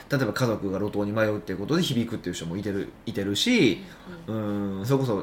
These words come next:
Speaker 1: 貯金残高が減っていくってことだけでもすごくへこむし、あの、なんだか解決したいと思う人もいてるし、それはもちろん人によって違うんだけど、典型的な多分パターンって、多分多くても、多分こうお付き合いしてるお客さんの中でいくと三、四パターンぐらいのはずなんですよ。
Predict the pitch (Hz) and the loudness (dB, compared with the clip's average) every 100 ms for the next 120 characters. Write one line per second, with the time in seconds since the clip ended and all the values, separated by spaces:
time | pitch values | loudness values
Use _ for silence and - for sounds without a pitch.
0 | - - 104 113 117 117 82 95 143 143 | -4 -6 -4 0 2 2 0 2 2 4
1 | 151 160 170 170 170 135 170 196 190 160 | 4 4 2 2 2 4 4 6 6 6
2 | 156 147 131 127 110 110 104 98 - - | 4 4 0 0 -2 -2 -2 -4 -8 -8
3 | 110 101 95 - 104 85 85 123 113 107 | -6 -4 -4 -4 -6 -6 -2 0 0 0
4 | 120 95 95 95 95 85 101 107 101 147 | 2 2 -2 -4 -6 -6 -2 0 0 4
5 | 233 214 202 180 196 180 - - 202 196 | 4 4 2 0 0 0 -2 0 2 2
6 | 110 - - 90 147 117 - - - - | 0 -6 -8 4 6 6 0 -12 -16 -18
7 | - - - - - 254 262 294 302 285 | -18 -18 -18 -10 -2 2 4 4 6 6
8 | 165 131 101 110 135 120 90 87 95 92 | 6 4 0 0 4 4 2 -2 -4 -4
9 | - 294 233 - 226 320 381 - 90 95 | -4 0 0 2 6 6 6 0 -2 0
10 | 92 - - 143 117 92 - - - - | -2 -6 -2 2 2 0 -4 -16 -16 -6
11 | 104 95 107 117 151 120 87 95 - 104 | -2 2 2 2 2 2 0 -6 -6 -4
12 | 92 87 73 101 - 90 - 160 185 202 | -4 -6 -8 -10 -8 -8 -4 -2 0 0
13 | 214 208 226 233 233 247 370 127 107 101 | 0 -2 -2 0 2 2 2 0 0 -4
14 | 73 - 60 | -4 -6 -8